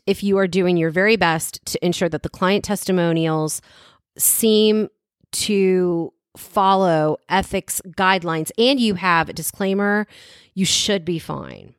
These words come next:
The next thing is that your website should avoid comparative statements. Certain states have guidelines for comparative statements made in advertising. So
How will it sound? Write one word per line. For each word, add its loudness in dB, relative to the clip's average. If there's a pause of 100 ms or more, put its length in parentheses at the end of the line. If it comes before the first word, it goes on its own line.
(1120)
The 4
next 2
thing 2
is -2
that 0
your 2
website -4 (140)
should 0 (140)
avoid 0 (240)
comparative 0
statements. -6 (580)
Certain 2
states 0
have -4
guidelines 0
for -8
comparative 0
statements -4
made 0
in -2
advertising. -10 (340)
So 4